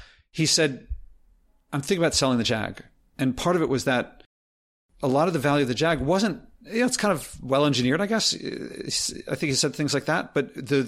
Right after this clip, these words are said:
the thing was that it was to show that he had arrived, and he didn't need the car to show that he'd arrived.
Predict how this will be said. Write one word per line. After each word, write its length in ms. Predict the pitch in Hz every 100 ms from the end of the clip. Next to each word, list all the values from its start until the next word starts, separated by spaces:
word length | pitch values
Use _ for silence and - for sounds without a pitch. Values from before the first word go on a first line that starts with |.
| 131
the 40 | 135
thing 220 | 180 180
was 140 | 147
that 280 | 135 127 - _ _ _ _ _ _ _ _ _ _
it 120 | 175
was 280 | 185 170 -
to 140 | - 147
show 360 | - 156 151
that 120 | 139
he 80 | 117
had 80 | 127
arrived, 640 | 120 120 117 110 - - - _ _ _ _ _
and 100 | 139
he 80 | 139
didn't 140 | 185 180
need 120 | 165
the 40 |
car 220 | - 175
to 40 | 175
show 240 | - 190
that 100 | 175
he'd 80 | 151
arrived. 500 | 151 185 131 - -